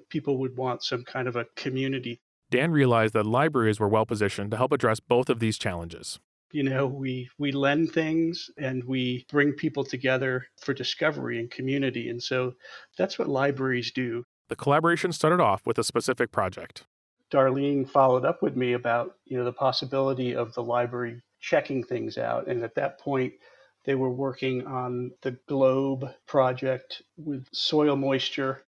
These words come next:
Speaker 2: globe stands for Global Learning and Observations to Benefit the Environment. It's a worldwide science and education program developed by nasa. It has a variety of citizen science projects, we'll link to some in the show notes,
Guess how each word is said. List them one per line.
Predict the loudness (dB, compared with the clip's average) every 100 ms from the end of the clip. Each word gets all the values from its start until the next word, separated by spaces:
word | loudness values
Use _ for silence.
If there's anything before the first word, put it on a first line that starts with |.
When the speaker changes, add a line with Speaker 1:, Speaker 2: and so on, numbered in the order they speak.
| _
Speaker 2:
globe | 2 4 4 2
stands | 2 2 2
for | 0
Global | 4 4 6 4
Learning | 6 4 4 0 -2
and | 0 2
Observations | 2 2 2 2 0 -4 -4 -6
to | -2
Benefit | 0 2 2 0
the | 0 0
Environment. | 2 0 -2 -10 -16 -20 _ _ -6
It's | 0
a | 2
worldwide | 4 4 4 2 2 2
science | 2 2 2 -2
and | 0
education | 0 2 2 2 -2
program | 0 2 4 2
developed | 2 4 4 4
by | 0
nasa. | 0 -4 -6 -10 -14 _ _ _
It | 0
has | 2 4
a |
variety | 4 4 4 2
of | 0
citizen | 2 2 2 -2
science | 0 0 0 -2
projects, | 0 0 2 -2 -4 -14 _ _
we'll | 0 0
link | 2
to | 2
some | 2 4
in |
the | 2
show | 2 0
notes, | 0 -4 -8